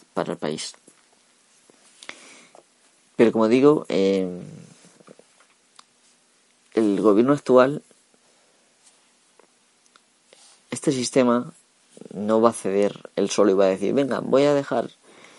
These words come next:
vamos a ce-, a ir pacíficamente hacia una democracia líquida". No, porque no interesa. En cuanto que realmente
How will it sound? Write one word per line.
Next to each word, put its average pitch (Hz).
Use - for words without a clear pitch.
vamos 156
a 151
ce-, -
a 120
ir 131
pacíficamente 123
hacia 120
una 127
democracia 110
líquida". -
No, 156
porque 123
no 110
interesa. 139
En 110
cuanto 107
que 110
realmente 120